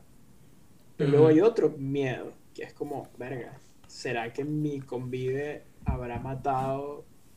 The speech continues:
Speaker 2: A alguien.
Speaker 1: a alguien? Como, ¿será que? Porque el peor escenario es lo que pasó para mí, por lo menos en Dangan uno, dos.
Speaker 2: Claro.
Speaker 1: Como uno de mis mejores pers-, personajes murió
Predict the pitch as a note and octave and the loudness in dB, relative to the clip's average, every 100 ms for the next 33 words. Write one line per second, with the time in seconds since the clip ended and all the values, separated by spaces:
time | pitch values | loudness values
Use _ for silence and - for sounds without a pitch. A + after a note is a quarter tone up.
0 | - C3+ A2+ C3+ D3 G2+ G2 G2+ - - | 0 4 6 8 6 4 -4 -10 -16 -20
1 | - - - - - - - - - - | -20 -20 -20 -20 -6 -4 -4 -10 -18 -20
2 | - - - C#3 C3 C3 C#3+ B2 A2+ B2+ | -20 -18 -8 -4 0 2 0 -2 -6 -8
3 | C3+ C#3 C3+ - - D#3 F3 D3+ C#3+ C#3+ | -6 -4 -4 -6 -6 0 6 6 6 6
4 | E3 E3+ - - - - - - F#3 F3+ | 4 4 -4 -20 -20 -20 -12 -2 2 4
5 | G#3+ E3 G3 A3+ A#3 G3 G#3 G3+ G3 G3+ | 4 4 6 6 6 6 8 6 6 2
6 | F3+ - D3+ D#3 F3+ D#3 D3+ D#3 E3 D#3+ | 2 4 4 6 4 4 6 4 2 0
7 | E3+ D#3+ E3+ D3+ C#3 C#3 - - - D3 | 0 0 -4 -6 -8 -10 -16 -12 0 2
8 | C#3 C#3 C#3+ D3 - - D#3+ D3+ D3+ D#3 | 2 0 -2 -4 -8 2 4 6 2 0
9 | D#3 - - - - - - D3 C3+ C3+ | -6 -14 -20 -20 -20 -20 -6 0 0 2
10 | C3+ C3 A#2+ G#2 G2+ - C#3 C3+ - - | 6 10 8 6 -2 -6 -6 -6 -10 -18
11 | - - - - - - - - E3 D#3 | -20 -20 -20 -20 -20 -20 -10 0 4 6
12 | E3+ E3+ F#3 D#3+ D3 D3 D3 - - F#3+ | 4 0 0 2 4 2 0 -10 -6 -4
13 | E3 - - E3+ D#3+ C#3+ D3+ D#3+ D#3+ F3 | -4 -6 -6 0 0 0 -2 -4 -8 -8
14 | D#3 D3+ D3 D#3+ | -4 4 4 2